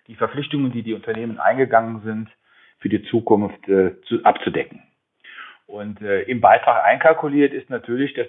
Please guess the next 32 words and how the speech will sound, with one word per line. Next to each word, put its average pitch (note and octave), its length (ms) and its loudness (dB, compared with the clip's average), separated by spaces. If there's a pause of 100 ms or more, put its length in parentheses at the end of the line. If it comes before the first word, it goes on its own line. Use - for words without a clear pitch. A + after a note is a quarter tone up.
(100)
eben A#2 220 -6
genau G#2+ 320 6
dieses B2+ 320 -6
Kapital A2 640 4
auch A#2 400 4 (320)
Zinsen C#3 340 4
abwirft. B2+ 640 6 (880)
Und, A#2 380 2
ähm, A2+ 840 4
das, G#2+ 160 4 (140)
ähm, B2 560 2 (260)
haben A#2 320 2
wir A2+ 200 4
in G#2+ 60 -2
der G2 120 -2
Vergangenheit A2 480 0
immer C3+ 240 -2
so D#3+ 120 0
gemacht. C#3 480 2
Äh, F#2+ 280 -12
jahrzehntelang A2 640 0
hat G#2 160 0
sich - 140 -20
niemand B2 400 0
Gedanken A2+ 340 2
darum A2+ 300 -2
gemacht, A2 340 2
wie G#2 80 -14
hoch A#2 220 2
der G2 100 4
Rechnungszins C3+ 640 -2
ist. C#3+ 240 2